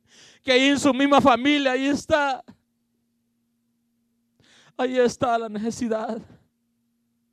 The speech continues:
Ahí está la necesidad, aleluya. En la misma familia. Debemos de pelear la batalla, no importa que tan duras sean.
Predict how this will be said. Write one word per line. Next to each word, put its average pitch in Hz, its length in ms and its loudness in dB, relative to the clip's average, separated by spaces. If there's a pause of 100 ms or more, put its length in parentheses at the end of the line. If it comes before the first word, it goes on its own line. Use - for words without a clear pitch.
(580)
Ahí 240 200 -4
está 233 320 -2
la 233 100 -4
necesidad, 226 720 -10
aleluya. 208 580 -8 (1400)
En 214 100 -8
la 214 100 -6
misma 220 280 -6
familia. 214 640 -8 (1400)
Debemos 202 400 0
de 190 120 -8
pelear 196 340 -6
la 196 120 -4
batalla, 185 520 -4
no 196 80 -2
importa 190 580 -2
que 165 240 -10 (280)
tan 185 240 -6
duras 196 280 2
sean. 180 480 -10